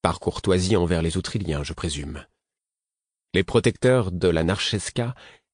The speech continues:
étaient des combattants de la mer, pas des cavaliers. Leurs fourrures et leurs habits de cuir étaient détrempés, et je songeais que l'atmosphère de la grande salle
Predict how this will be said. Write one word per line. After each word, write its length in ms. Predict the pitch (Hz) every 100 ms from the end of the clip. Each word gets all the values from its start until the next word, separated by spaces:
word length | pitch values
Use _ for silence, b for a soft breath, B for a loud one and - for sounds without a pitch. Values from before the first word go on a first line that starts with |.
| -
étaient 220 | 107 123
des 100 | 117
combattants 420 | 117 107 107 101
de 100 | 95
la 120 | 85
mer, 480 | 78 78 64 - - _ _ _ _ -
pas 100 | 101
des 120 | 98
cavaliers. 600 | 92 80 71 69 - - _ _ _ _ _ _ _ _ _ _ 85
Leurs 160 | 95
fourrures 500 | - 101 113 127 123
et 60 | 107
leurs 300 | 98 95 101
habits 240 | 98 107
de 80 | 104
cuir 420 | - 113 120 113
étaient 180 | 101 104
détrempés, 600 | 104 - 104 92 82 76 B B B B B
et 160 | 110 123
je 140 | 143
songeais 400 | - 139 110 123
que 100 | 110
l'atmosphère 640 | 107 - 104 - 117 101
de 80 | 92
la 100 | 90
grande 220 | 85 92
salle 400 | - 123 120 107